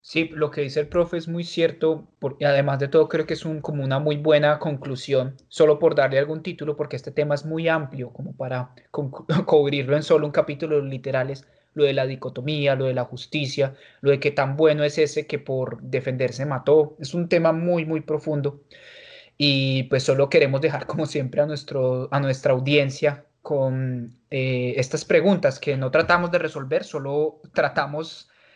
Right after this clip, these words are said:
de analizar de cierta manera, pero son bastante complejas. Eh, yo solo quiero agradecer al profe, Aleja, por estar aquí con nosotros, y no sé si Aleja quiere decir algo más ya para concluir este episodio.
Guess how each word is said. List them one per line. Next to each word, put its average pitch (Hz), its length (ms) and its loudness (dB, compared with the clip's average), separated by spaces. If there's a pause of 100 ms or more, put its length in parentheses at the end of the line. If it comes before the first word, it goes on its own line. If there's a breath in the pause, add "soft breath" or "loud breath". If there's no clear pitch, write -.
(120 soft breath)
de 151 160 4
analizar 139 500 -4
de 151 120 -10
cierta 160 360 -4
manera, 143 420 -4
pero 139 120 -8
son 131 160 -10
bastante 139 460 -8
complejas. 127 680 -10 (400 soft breath)
Eh, 127 320 0
yo 135 80 -6
solo 156 240 2
quiero 170 160 4
agradecer 139 340 4
al 135 140 0
profe, 175 380 2
Aleja, 139 320 0
por 151 100 0
estar 131 220 -8
aquí 127 160 -8
con 160 180 -6
nosotros, 190 840 -2
y 220 260 2
no 180 100 -2
sé 147 100 -8
si 135 100 -2
Aleja 151 240 0
quiere 151 240 -4
decir 143 240 -4
algo 127 200 -6
más 139 200 0
ya 139 140 0
para 135 220 -2
concluir 127 500 -6
este 127 180 -8
episodio. 127 420 -10